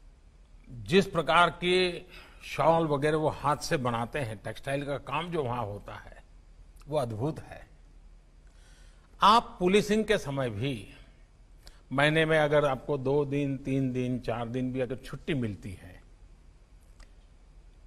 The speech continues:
मैं आपसे आग्रह करूंगा कि जहां की आपकी ड्यूटी लगे,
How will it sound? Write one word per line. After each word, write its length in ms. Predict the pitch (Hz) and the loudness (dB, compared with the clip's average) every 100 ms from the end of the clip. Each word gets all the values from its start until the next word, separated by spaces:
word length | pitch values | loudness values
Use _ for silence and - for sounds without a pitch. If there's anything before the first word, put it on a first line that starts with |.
| - - - | -20 -20 -6
मैं 200 | 117 180 | 2 4
आपसे 340 | 190 165 - | 6 4 2
आग्रह 360 | 190 131 135 180 | 0 2 4 4
करूंगा 500 | 180 127 131 131 160 | 4 0 -2 -4 -6
कि 120 | 160 | -6
जहां 420 | 110 120 113 190 | -4 -2 0 -2
की 120 | 196 214 | 0 -2
आपकी 260 | 185 - | -2 -2
ड्यूटी 340 | 139 135 139 156 | 0 0 0 0
लगे, 480 | 117 104 104 - | 0 -2 -8 -12